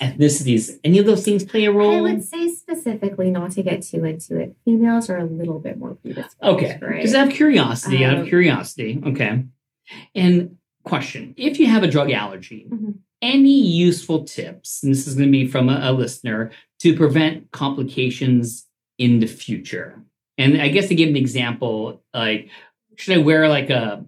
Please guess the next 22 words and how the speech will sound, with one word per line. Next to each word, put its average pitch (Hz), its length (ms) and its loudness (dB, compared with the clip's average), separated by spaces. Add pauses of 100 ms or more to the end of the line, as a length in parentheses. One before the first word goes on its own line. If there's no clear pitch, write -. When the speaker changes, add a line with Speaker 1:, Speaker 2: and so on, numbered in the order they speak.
(140)
Speaker 1:
a 107 160 -8
medical 113 420 -2
alert 135 320 -2
tag 135 340 -2
or 135 100 0
something 139 280 -2
like 139 160 -4
that? 143 260 0
You 170 200 2
mean? 147 520 4 (460)
Speaker 2:
I 320 100 -6
think, 311 240 -8
one, 226 160 0
it 202 100 -2
depends 175 400 -6
on 165 140 -6
what 165 100 -12
your 165 120 -8
reaction 165 540 -10
is, 117 260 -14
right? 87 340 -8
Speaker 1:
Okay. 127 380 2